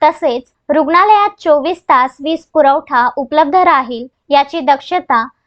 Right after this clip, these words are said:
रुग्णालय प्रशासनाने घ्यावी, अशा सूचना डॉक्टर पांडेय यांनी दिल्या.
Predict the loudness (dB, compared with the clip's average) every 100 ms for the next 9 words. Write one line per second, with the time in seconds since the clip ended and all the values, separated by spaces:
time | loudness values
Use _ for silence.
0 | _ -2 0 2 0 2 0 0 -2 0
1 | -2 -2 -4 -2 -4 -4 0 0 -2 -12
2 | -12 -6 -2 -2 -2 -6 -6 -4 -4 -6
3 | -8 _ -4 0 0 0 -4 0 -2 -2
4 | -4 -2 -2 -2 0 0 0 -6 -6 -8
5 | -10